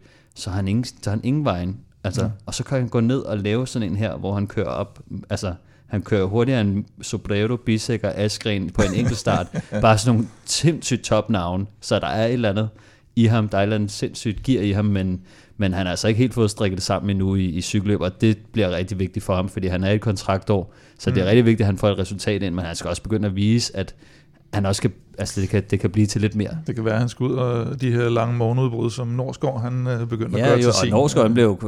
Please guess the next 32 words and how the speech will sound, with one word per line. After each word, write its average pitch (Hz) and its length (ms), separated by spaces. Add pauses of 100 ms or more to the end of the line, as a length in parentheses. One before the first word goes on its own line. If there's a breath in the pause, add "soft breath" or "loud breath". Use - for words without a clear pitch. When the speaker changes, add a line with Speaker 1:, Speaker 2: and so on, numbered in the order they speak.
(200)
Speaker 1:
hvad, 98 220
nummer 98 240
halvtreds 92 540
eller 101 120
et 98 40
eller 98 140
andet 98 160
på 101 80
den 95 120
Speaker 2:
Ja. 117 60
Speaker 1:
her 117 60
enkeltstart, 98 440
ikke? 113 180
Som 101 200
dansk - 300
mester, 104 340
så, 101 220
så 101 140
han, 107 240
øh, 101 140
underpræsterer 104 540
også 98 200
en 110 40
lille 104 140
smule 101 320
i - 20
forhold 98 280
til, 92 480 (260)
til - 240
de 92 200
andre 101 140
gutter. 101 240